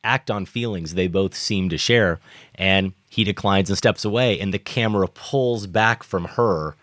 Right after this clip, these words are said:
as she's looking at him. And, and just that, that relatively subtle shot, just backing away from her, similar motion to obviously what he's doing and her watching the whole time, expresses that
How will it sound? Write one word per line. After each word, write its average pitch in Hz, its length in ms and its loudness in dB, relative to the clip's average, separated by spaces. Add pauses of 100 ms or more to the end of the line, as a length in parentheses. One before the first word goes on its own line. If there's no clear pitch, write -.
(580)
as 98 120 0
she's 92 240 -2
looking 98 420 4
at 78 100 -4
him. 92 500 2
And, 117 360 2
and 123 200 0
just 151 200 -2
that, 208 240 2 (180)
that 123 240 0
relatively 165 580 2
subtle 143 500 2 (600)
shot, 90 400 0 (380)
just 104 280 -4
backing 117 460 2
away 107 320 4
from 92 240 -2
her, 80 380 -2 (560)
similar 127 440 2
motion 107 360 4
to 98 60 2
obviously 95 360 2
what 78 140 -4
he's 110 220 -4
doing 87 340 -2
and 90 100 -6
her 98 140 2
watching 95 480 2
the 85 80 -2
whole 90 160 2
time, 120 360 -2 (480)
expresses 107 600 0
that 98 280 2